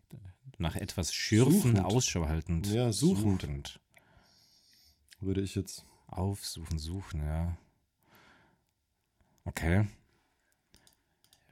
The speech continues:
Speaker 1: Ja, <laughs> weiß ich jetzt nicht genau.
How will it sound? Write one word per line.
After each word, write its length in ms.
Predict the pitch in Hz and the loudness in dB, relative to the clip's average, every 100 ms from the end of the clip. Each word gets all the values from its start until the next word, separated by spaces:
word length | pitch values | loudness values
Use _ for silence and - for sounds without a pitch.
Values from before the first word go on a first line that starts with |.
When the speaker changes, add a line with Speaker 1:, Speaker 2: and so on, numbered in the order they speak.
| - - - | -20 -20 -6
Speaker 1:
Ja, 240 | 87 98 87 92 - - - | -2 0 0 -6 -18 -18 -16
<laughs> 480 | - - - - _ | -16 -14 -16 -16 _
weiß 180 | 104 117 | 0 2
ich 100 | 113 | 2
jetzt 180 | 107 - | 0 0
nicht 200 | 95 - | -2 -2
genau. 320 | 87 82 82 | -4 -2 -4